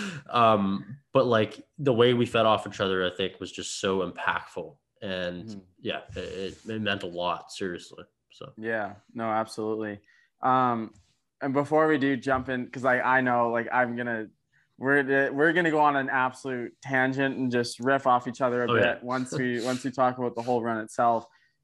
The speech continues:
Speaker 2: Um, but just kinda, like, e-, even just explain your whole process of, uh, leading up from it, like, the, when you obviously first decided you were gonna do this to the, the day that we actually took off, like, what was that like,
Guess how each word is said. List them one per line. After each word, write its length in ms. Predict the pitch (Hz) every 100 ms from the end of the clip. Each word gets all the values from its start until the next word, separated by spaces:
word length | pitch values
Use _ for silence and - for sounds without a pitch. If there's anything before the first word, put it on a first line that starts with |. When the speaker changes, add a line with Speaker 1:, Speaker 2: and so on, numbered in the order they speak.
| -
Speaker 2:
Um, 460 | 120 117 110 107 -
but 160 | 120 127
just 140 | 147
kinda, 200 | 202 240
like, 260 | 180 127 -
e-, 100 | 123
even 220 | 139 160 190
just 240 | 131 -
explain 600 | 117 - 117 123 120 117
your 300 | 117 117 117
whole 240 | 117 135
process 640 | 131 123 107 123 127 117 -
of, 260 | 113 107 - _ _ _ _ _ _ -
uh, 380 | 113 107 104 104 -
leading 240 | 117 131 131
up 180 | 123 -
from 160 | 139
it, 60 | 113
like, 220 | 117 113 -
the, 140 | - 120
when 200 | 120 131
you 540 | 131 131 123 120 113 - _ -
obviously 320 | 127 139 135
first 260 | - 131 127
decided 460 | 117 120 123 120
you 60 | 120
were 80 | 113
gonna 180 | 113
do 180 | 107 120
this 420 | 123 113 113 - - _ _ -
to 520 | 135 117 110 107 - - _ _ 135
the, 260 | 113 110 107 - _
the 100 | 127
day 220 | 113 120
that 140 | 123 107
we 100 | 113
actually 280 | 110 - 120
took 240 | 127 113
off, 360 | 117 120 120 123
like, 160 | 113 -
what 200 | 123 151
was 180 | 180 117
that 300 | 113 123 110
like, 340 | 117 110 104